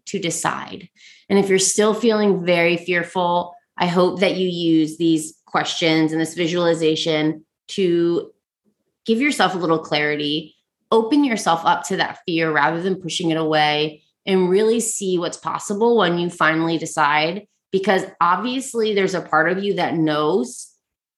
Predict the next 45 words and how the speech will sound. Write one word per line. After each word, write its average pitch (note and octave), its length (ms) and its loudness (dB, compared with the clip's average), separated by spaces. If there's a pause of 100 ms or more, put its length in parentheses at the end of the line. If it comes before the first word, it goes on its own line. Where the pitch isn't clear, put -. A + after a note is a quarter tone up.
(840)
that E3+ 120 -4
the, F#3 360 -2 (140)
that F3+ 260 2
decision, F#3+ 680 0
the F#3+ 80 0
one F#3 200 2
you're, F#3 120 2
like, F3 200 -2
kind F#3 240 -4
of F#3 80 0
moving F3+ 280 0
toward F#3+ 280 -2
but F3 120 -6
still D#3+ 200 -4
holding D#3+ 340 -2
back D#3 260 0
from, G#3 260 2
is F#3 180 2
the F#3+ 80 2
right E3+ 200 2
decision. F#3+ 600 -2 (240)
But F#3+ 100 2
it's F#3+ 240 2
really G#3 720 -2 (140)
that - 300 -2
fear E3 200 -2
that's D#3 200 -4
holding D#3 280 -2
you D3+ 120 -2
back. D3 280 -2
So E3 320 0 (200)
how G#3+ 260 2
can B3 240 0
you G#3 140 0
shift F#3+ 340 -4
into F3+ 380 -2
that D#3+ 240 2
confidence E3+ 560 -2
and E3 180 0
that D3 140 0
knowing F3 400 2
and E3 100 0
that - 160 -8
clear F3 340 -6
intuition F3 880 -2